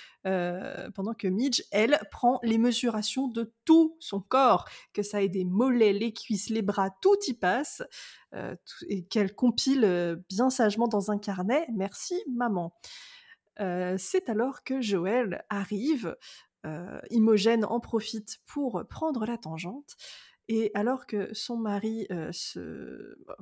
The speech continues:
se déshabille suite à son retour du bureau, euh, Midge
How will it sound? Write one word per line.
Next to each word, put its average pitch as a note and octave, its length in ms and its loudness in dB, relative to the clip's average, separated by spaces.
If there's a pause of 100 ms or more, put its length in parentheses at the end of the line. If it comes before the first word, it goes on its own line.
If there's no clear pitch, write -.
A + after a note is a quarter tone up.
(120)
se - 220 -8
déshabille F#3+ 600 0
suite G#3+ 280 -8
à F3+ 80 -6
son F3 160 -10
retour G3+ 240 -4
du G3+ 100 -2
bureau, G3 320 -2 (420)
euh, G3+ 280 0
Midge D#4+ 420 0